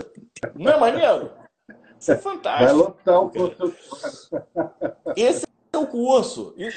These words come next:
Speaker 1: isso é, isso é quase que saúde pública. <laughs> Do jeito que as coisas estão.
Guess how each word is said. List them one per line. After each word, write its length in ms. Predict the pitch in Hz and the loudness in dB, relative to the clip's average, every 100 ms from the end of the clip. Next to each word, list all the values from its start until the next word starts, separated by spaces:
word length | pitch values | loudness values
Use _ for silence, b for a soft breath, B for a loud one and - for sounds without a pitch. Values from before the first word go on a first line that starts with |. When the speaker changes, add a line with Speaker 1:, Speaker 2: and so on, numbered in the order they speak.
| 220 | -10
Speaker 1:
isso 200 | 220 262 | -8 -6
é, 220 | 233 - | -6 -6
isso 180 | 208 233 | -8 -8
é 60 | |
quase 460 | 214 - 226 277 277 | -6 0 0 0 -6
que 100 | - | -12
saúde 320 | - 262 240 | -4 -4 -4
pública. 520 | 240 196 240 127 - - _ _ _ | -6 -6 -6 -6 -10 -20 _ _ _
<laughs> 640 | - - - 117 170 165 | -20 -16 -6 -6 -2 -2
Do 80 | 165 | 0
jeito 340 | 170 185 208 - | -2 -2 -2 -2
que 100 | 160 | -2
as 100 | 147 | 0
coisas 320 | 175 160 123 | 0 0 -2
estão. 480 | - 147 165 131 | -2 2 2 0